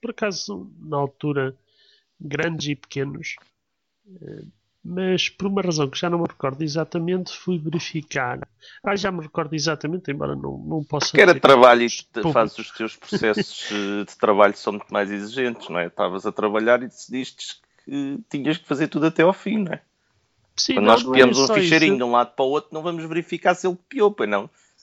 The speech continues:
Speaker 2: Acreditamos
Speaker 1: É.
Speaker 2: que ele copiou, mas no trabalho, se uma
Speaker 1: Exatamente.
Speaker 2: falha dessas é muito grave.
Speaker 1: É uma questão de fé, não é? <laughs> A gente
Speaker 2: Não.
Speaker 1: acredita.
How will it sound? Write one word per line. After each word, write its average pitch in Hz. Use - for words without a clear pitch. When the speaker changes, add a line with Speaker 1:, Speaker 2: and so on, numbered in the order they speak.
Speaker 2:
Acreditamos 131
Speaker 1:
É. -
Speaker 2:
que -
ele 143
copiou, 175
mas 202
no 294
trabalho, 123
se -
uma 127
Speaker 1:
Exatamente. 180
Speaker 2:
falha 123
dessas 143
é 180
muito 196
grave. 240
Speaker 1:
É 170
uma 160
questão -
de 151
fé, 165
não 143
é? 135
<laughs> -
A 143
gente 170
Speaker 2:
Não. 254
Speaker 1:
acredita. 226